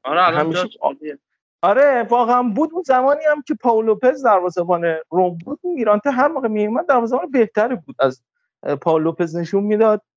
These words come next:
Speaker 2: ولی خب انقدر نخواستنش که الان رفته گلر سوم، اه، میلان شده و به قول امیر کلاً این دروازه‌بان انگار ذخیره به دنیا اومده، کلاً هست که فقط ذخیره باشه. اینجا هم،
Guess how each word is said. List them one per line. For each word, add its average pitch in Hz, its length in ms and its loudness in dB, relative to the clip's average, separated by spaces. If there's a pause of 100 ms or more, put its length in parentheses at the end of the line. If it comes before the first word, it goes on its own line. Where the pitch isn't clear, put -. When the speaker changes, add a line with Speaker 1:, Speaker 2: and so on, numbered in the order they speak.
(260)
Speaker 2:
ولی 185 240 2
خب 226 200 -2
انقدر 208 320 0
نخواستنش 226 880 0
که 269 100 0
الان 240 260 0
رفته 226 240 0
گلر 208 340 4
سوم، 226 720 2 (500)
اه، 139 400 2 (260)
میلان 175 400 2
شده 233 520 2 (100)
و 170 140 0
به 165 100 -4
قول 220 260 2
امیر 202 260 0
کلاً 214 240 2
این 240 220 -2
دروازه‌بان 185 440 2
انگار 233 200 0
ذخیره 180 480 0
به - 80 -2
دنیا 120 320 -2
اومده، 120 360 -4
کلاً 156 340 0
هست 165 200 -4
که 170 140 0 (380)
فقط 151 200 0
ذخیره 156 500 0
باشه. 226 340 0
اینجا 185 400 0
هم، 208 120 -4